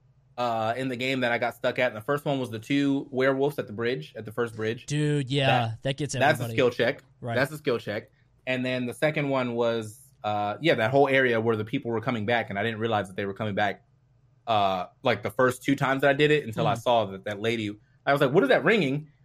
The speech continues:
Speaker 1: And then I
Speaker 2: Right,
Speaker 1: saw her,
Speaker 2: yeah,
Speaker 1: and
Speaker 2: yeah.
Speaker 1: I was like, "Oh, it's her." So you kill her and then everything. And that was, like, also a skill check. Uh,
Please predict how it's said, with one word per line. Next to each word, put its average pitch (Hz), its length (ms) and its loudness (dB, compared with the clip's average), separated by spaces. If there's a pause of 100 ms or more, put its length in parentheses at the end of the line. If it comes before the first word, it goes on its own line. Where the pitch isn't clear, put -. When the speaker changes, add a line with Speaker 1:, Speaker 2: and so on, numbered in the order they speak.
(120)
Speaker 1:
And 123 80 -2
then 131 80 2
I 127 60 2
Speaker 2:
Right, 143 80 2
Speaker 1:
saw 175 200 8
her, 120 120 6
Speaker 2:
yeah, 123 140 0
Speaker 1:
and 127 60 -2
Speaker 2:
yeah. 131 60 2
Speaker 1:
I 131 40 2
was 127 80 -2
like, 131 160 -2
"Oh, 160 200 6
it's 123 120 -4
her." 165 200 4
So 131 100 -12
you 113 100 -10
kill 135 200 0
her 143 180 4
and 117 100 0
then 110 80 -6
everything. 107 460 -8 (300)
And 127 100 -4
that 170 120 4
was, 143 100 0
like, 123 180 -2
also 135 300 -2
a - 20 -8
skill 104 220 -10
check. 98 280 -8 (500)
Uh, 98 540 -2